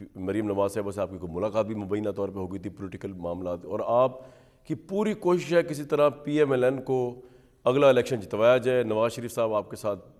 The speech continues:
बिल्कुल, अ, कोऑर्डिनेशन में, ये मैं नहीं कह रहा, ये बाकी पॉलिटिकल पार्टीज कह रही हैं,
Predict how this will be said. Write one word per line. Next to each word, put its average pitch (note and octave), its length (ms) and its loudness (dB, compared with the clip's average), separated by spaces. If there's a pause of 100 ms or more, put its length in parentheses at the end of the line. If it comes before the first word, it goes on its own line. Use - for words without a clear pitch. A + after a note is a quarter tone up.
(500)
बिल्कुल, B2+ 440 -4
अ, - 120 -14 (440)
कोऑर्डिनेशन G2+ 500 -6
में, B2 120 -4
ये B2 80 -2
मैं C3 140 2
नहीं D3 100 -2
कह C#3+ 100 2
रहा, C3+ 100 0
ये C3 200 0
बाकी A2 260 -4
पॉलिटिकल A2 260 -8
पार्टीज F#2+ 340 -8
कह F2 140 -12
रही F2+ 100 -14
हैं, F2+ 140 -18